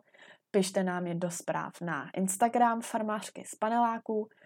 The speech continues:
či do komentářů k příspěvku, kde budu zmiňovat, že vyšla nová epizoda.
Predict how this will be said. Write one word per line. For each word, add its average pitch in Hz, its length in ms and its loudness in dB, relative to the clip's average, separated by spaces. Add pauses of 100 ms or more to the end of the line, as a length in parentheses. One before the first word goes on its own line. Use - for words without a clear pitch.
(180)
či 180 320 0
do 165 440 2
komentářů 196 1040 2
k - 100 -16
příspěvku, 185 880 0
kde 175 260 -2
budu 165 400 -2
zmiňovat, 170 720 0
že 165 320 -4
vyšla 160 300 -4
nová 156 360 -4
epizoda. 214 580 4